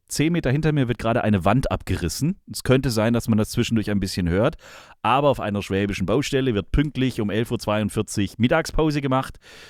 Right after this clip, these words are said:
Das heißt, wir könnten Glück haben. Hallo zusammen, wir nehmen auf am dreizehnten März. Es ist Montagmittag, genau elf Uhr zweiundvierzig. Und wir starten mit einer sehr unaufgeregten Aussage von Florian Fritsch, die er gerade im Off von sich gegeben hat.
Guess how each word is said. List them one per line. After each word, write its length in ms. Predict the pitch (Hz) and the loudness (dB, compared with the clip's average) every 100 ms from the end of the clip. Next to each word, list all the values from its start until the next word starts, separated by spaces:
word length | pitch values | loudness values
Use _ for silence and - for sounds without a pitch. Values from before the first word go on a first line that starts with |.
| - | -18
Das 160 | - 101 | -12 -4
heißt, 220 | 101 - | -4 -4
wir 60 | 104 | -4
könnten 280 | 101 98 87 | -2 -2 -2
Glück 180 | 82 | -2
haben. 340 | 80 67 67 76 | -4 -6 -6 2
Hallo 220 | 226 320 | 4 4
zusammen, 400 | 247 240 240 233 | 0 2 2 2
wir 80 | 196 | 2
nehmen 220 | 196 185 | 0 0
auf 180 | 175 180 | 2 2
am 120 | 151 | 0
dreizehnten 500 | 117 151 - 143 120 | 0 0 0 -2 0
März. 260 | 117 202 151 | -2 -2 -6
Es 140 | 117 | -10
ist 100 | 110 | -4
Montagmittag, 680 | 104 110 101 85 117 180 175 - | -2 -2 -2 -6 -6 -4 -6 -4
genau 380 | 98 92 110 - | -2 -2 -2 0
elf 260 | 101 113 - | 0 -2 -2
Uhr 160 | 98 | -6
zweiundvierzig. 920 | - 92 85 80 - 90 87 - 190 - - - - - | -4 -4 -4 -4 -4 -4 -4 -4 -6 -6 -20 -20 -14 -4
Und 160 | 101 | -2
wir 80 | 104 | -2
starten 460 | - 110 180 214 160 | 2 2 2 2 0
mit 180 | 120 | 0
einer 320 | 110 117 110 101 | 0 0 0 -2
sehr 340 | 104 110 107 | -2 0 0
unaufgeregten 680 | 185 - - 123 120 - 110 | 2 2 0 -2 -6 -4 -4
Aussage 440 | 113 - 110 107 | -2 0 -2 -2
von 160 | 104 104 | -2 -2
Florian 420 | 104 98 95 87 | 0 2 0 -2
Fritsch, 280 | 117 139 - | -2 -2 -2
die 100 | 123 | -2
er 120 | 101 | -2
gerade 260 | 98 101 101 | -2 -2 -2
im 140 | 95 | 0
Off 240 | - - - | 0 -2 -2
von 160 | 110 | -2
sich 140 | 101 - | -2 -4
gegeben 340 | 82 87 85 | -2 -2 0
hat. 200 | 113 | -2